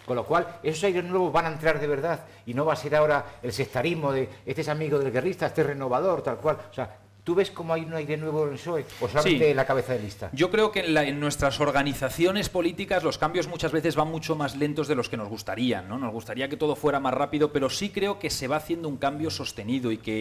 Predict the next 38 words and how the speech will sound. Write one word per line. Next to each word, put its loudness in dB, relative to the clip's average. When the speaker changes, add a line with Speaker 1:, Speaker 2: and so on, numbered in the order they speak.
Speaker 2:
y -6
que -2
sí -6
que 0
hay 2
procedimientos -2
que -4
van 0
cambiando 0
y 0
que 4
aunque 2
a 4
veces 2
sea 2
con 2
mayor 2
lentitud -2
de 2
la 2
que -4
querríamos, 0
lo 2
que 2
vamos 2
consiguiendo -2
creo 4
que 0
ya 0
no -2
tiene 0
demasiada 0
vuelta -6
atrás -4
y -10
eso -12
es -10
bueno. -10